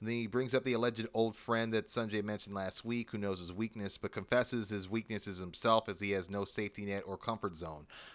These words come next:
Uh, he says he dares the old friend to come to Dynamite next week to tell him what his weakness is to his face.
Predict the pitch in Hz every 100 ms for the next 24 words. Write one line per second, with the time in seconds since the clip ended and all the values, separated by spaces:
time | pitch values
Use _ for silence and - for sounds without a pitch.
0 | - 113 104 117 117 127 113 101 107 95
1 | 120 131 120 127 120 123 120 107 123 113
2 | 104 107 107 107 107 107 - 123 117 104
3 | 120 104 104 107 107 95 110 104 101 -
4 | 98 101 90 - 139 151 147 -